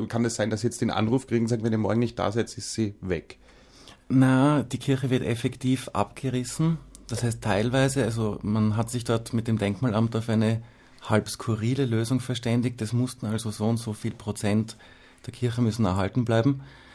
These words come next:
Speaker 2: Äh, daher hieß es auch lange, die Orgel darf nicht verkauft werden, weil in den ursprünglichen Plänen die Wand, an der die Orgel hängt, denkmalgeschützt war.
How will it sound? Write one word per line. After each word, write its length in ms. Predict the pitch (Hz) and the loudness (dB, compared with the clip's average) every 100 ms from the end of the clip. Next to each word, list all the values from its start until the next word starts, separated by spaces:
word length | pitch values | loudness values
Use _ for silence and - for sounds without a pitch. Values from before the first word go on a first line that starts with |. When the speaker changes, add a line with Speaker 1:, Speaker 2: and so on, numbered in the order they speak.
| - - | -20 -6
Speaker 2:
Äh, 220 | - 107 | 2 4
daher 300 | 107 113 123 | 4 4 4
hieß 260 | 113 139 139 | 4 2 2
es 120 | 127 | -2
auch 120 | 113 | 0
lange, 220 | 120 117 113 | 2 2 2
die 80 | |
Orgel 240 | 98 104 107 | 2 0 0
darf 160 | 107 | 0
nicht 180 | 131 135 | 0 0
verkauft 480 | - 104 110 104 - | -2 -4 -2 -2 -2
werden, 240 | 107 110 | -2 0
weil 100 | 104 | 0
in 100 | 101 | 0
den 120 | 98 98 | -2 -4
ursprünglichen 600 | 104 113 - 98 92 107 | -4 -6 -4 -4 -4 -4
Plänen 320 | 98 95 104 | 0 2 2
die 120 | 104 | 2
Wand, 240 | 101 101 95 | 0 0 -2
an 60 | |
der 120 | 90 | -6
die 120 | 90 - | -8 -6
Orgel 240 | 95 98 | -6 -2
hängt, 240 | 107 92 - - - | -2 -2 -6 -14 -2
denkmalgeschützt 640 | 95 120 113 117 120 117 | -2 0 0 0 -4 -2
war. 200 | 123 123 | 0 0